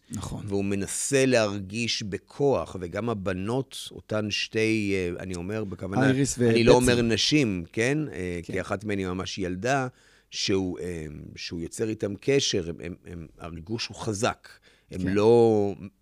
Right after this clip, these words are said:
Speaker 2: מה שנקרא, מן המניין, כן? לא שיש
Speaker 1: נכון.
Speaker 2: דבר כזה. הם לא נשים, אה, רגילות שאתה פוגש ברחוב. הוא מחפש איזשהו, איזשהם קצוות כדי
Speaker 1: כן.
Speaker 2: להרגיש משהו.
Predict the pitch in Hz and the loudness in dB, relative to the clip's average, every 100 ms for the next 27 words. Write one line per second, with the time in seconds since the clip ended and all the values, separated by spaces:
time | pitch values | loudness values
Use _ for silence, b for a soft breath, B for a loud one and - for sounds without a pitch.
0 | _ 101 104 98 92 104 101 113 113 120 | _ -10 -8 -10 -6 -6 -4 -4 -4 -4
1 | 123 117 110 107 87 80 - 104 95 120 | -2 0 0 0 -2 -8 -10 -6 -4 -4
2 | 98 98 143 143 104 82 b b b b | -4 -2 -2 0 -2 -4 b b b b
3 | - 95 98 117 123 110 - 107 104 104 | -10 -4 -2 0 0 -2 -2 -2 -2 -2
4 | 98 95 98 92 104 95 - - 78 - | -4 -4 -4 -4 -2 -2 -4 -14 -16 -12
5 | 80 78 82 78 - 76 78 78 87 - | -12 -10 -12 -14 -12 -12 -10 -12 -12 -2
6 | 123 113 - 98 95 95 95 90 _ _ | 0 0 -2 -4 -4 -6 -8 -10 _ _
7 | 98 101 107 - - - 98 123 110 - | -8 -6 -8 -10 -8 -6 -2 -2 -2 -6
8 | - b b b b - 101 92 101 98 | -16 b b b b -6 -2 0 2 2
9 | 101 90 85 113 - 98 87 - | 0 -2 -6 -6 -6 -8 -8 -10